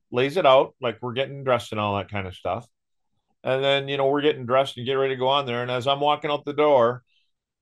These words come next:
there's Luke sitting in the lounge having a drink, never steps on the ice. So there, there's, and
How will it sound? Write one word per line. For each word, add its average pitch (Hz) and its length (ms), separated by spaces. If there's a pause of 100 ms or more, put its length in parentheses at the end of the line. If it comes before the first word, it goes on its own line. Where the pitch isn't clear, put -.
(100)
there's 143 280
Luke 170 320
sitting 151 320
in 160 100
the 160 80
lounge 143 500
having 131 300
a 143 60
drink, 139 340 (500)
never 143 360
steps 143 320
on 127 160
the 117 140
ice. - 360 (1200)
So 110 100
there, 160 240
there's, 151 360 (180)
and 131 320